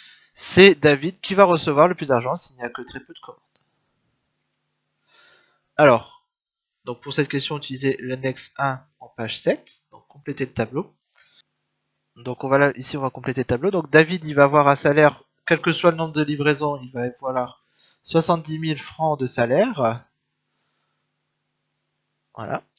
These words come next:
Alors, le salaire de Guillaume, donc en fait, on va faire cinquante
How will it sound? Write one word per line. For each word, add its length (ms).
Alors, 340
le 100
salaire 260
de 100
Guillaume, 560
donc 220
en 80
fait, 380
on 80
va 160
faire 240
cinquante 340